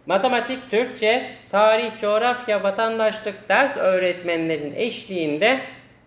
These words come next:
sınıf etütlerimiz var. Hafta içi dört gün. Genelde matematik için bir gün, Türkçe için bir gün, tarih için bir gün, coğrafya ve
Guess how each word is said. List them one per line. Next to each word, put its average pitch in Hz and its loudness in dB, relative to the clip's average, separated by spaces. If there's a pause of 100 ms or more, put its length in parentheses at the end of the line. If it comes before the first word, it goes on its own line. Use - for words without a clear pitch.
(460)
sınıf 262 0
etütlerimiz 135 -4
var. 110 -8 (640)
Hafta 180 -2
içi 196 -4
dört 190 4
gün. 113 -8 (540)
Genelde 240 2
matematik 240 -4
için 262 -4
bir 226 -4
gün, 123 -2 (1040)
Türkçe 254 0
için 160 -6
bir 190 -6
gün, 190 -2 (540)
tarih 226 4
için 170 -4
bir 196 -4
gün, 220 -2 (460)
coğrafya 202 2 (160)
ve 202 4